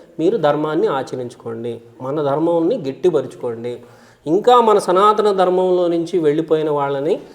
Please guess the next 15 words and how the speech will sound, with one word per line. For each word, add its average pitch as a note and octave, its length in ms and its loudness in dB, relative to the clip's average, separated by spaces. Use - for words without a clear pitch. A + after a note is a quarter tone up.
మీరు F#3+ 640 4
మీ, G3+ 500 2
మీరు F#3 340 4
ఆచరిస్తున్న A#3 640 4
విధానాన్ని F#3+ 560 4
బట్టి E3 300 -2
వాళ్ళు E3+ 320 0
తిరిగి G#3 320 -4
మన C#3 200 -4
ధర్మంలోకి D3+ 480 -2
వస్తారు, B2 600 -4
ఆటోమేటిక్‌గా F3+ 640 4
వస్తారు. C#3+ 360 0
మన B2+ 240 0
ధర్మాన్ని, F3+ 540 2